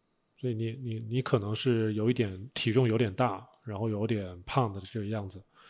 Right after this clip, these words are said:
所以你最好操作这个过程要稍微谨慎一点，稍微慢一点，啊，不要特别着急。啊，那个西瓜的朋友他说，“不饿是不是可以不吃？”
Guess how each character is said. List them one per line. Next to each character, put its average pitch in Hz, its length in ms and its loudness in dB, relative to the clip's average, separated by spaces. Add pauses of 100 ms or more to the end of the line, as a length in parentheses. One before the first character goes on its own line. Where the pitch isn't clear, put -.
(800)
所 - 200 -6
以 107 120 -2
你 104 220 -8 (260)
最 180 160 10
好 - 240 2
操 135 220 6
作 151 160 8
这 127 80 6
个 117 100 2
过 127 160 6
程 110 220 0
要 113 140 2
稍 127 160 2
微 139 120 8
谨 107 200 0
慎 123 160 4
一 - 20 -2
点， 101 140 -6
稍 156 140 6
微 170 60 10
慢 170 240 8
一 120 40 6
点， 101 200 0 (380)
啊， 98 180 -6 (120)
不 120 80 0
要 139 120 6
特 131 160 4
别 120 80 6
着 127 200 6
急。 101 280 -8 (1600)
啊， 104 260 -8
那 165 100 4
个 175 80 6
西 - 180 8
瓜 185 140 8
的 190 60 8
朋 151 160 8
友 143 80 10
他 156 80 10
说 156 280 12 (440)
，“不 120 160 6
饿 185 140 12
是 - 120 4
不 147 60 4
是 - 20 6
可 139 120 6
以 127 60 8
不 123 140 2
吃？” 151 420 4